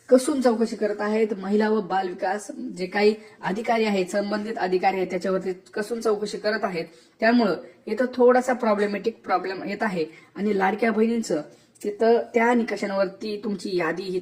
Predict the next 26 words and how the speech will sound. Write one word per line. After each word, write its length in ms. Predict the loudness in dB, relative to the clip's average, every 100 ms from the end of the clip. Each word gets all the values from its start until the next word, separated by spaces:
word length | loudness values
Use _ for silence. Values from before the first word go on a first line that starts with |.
| -2
तयार 200 | -2 0
होत 100 | -4
आहे. 180 | -4 -4
मी 120 | -4
तुम्हाला 220 | -4 -4
आता 100 | -2
यादी 360 | -2 0 0 -2
सांगितली 380 | -4 0 0 0
आहे 100 | -2
मित्रांनो. 420 | -2 -4 -4 -8 -12 _ -20 -20 _
यादीमध्ये 560 | -4 0 2 2 2 -2
तुमचं 240 | -2 -6
नाव 200 | -6 -6
आहे 120 | -6
का 100 | -8
नाही 120 | -12 -12
कसं 200 | -12 -10
चेक 200 | -8 -4
करायचं 280 | -4 -4
आहे? 100 | -6 -12 -20 _ -16
जर 240 | -2 0 0
तुम्ही 300 | 0 0 0
या 140 | -2 -2
नियमामध्ये 560 | -2 -2 -4 -2 -4
बसत 280 | -4 -4 2
असाल 340 | 2 2 -2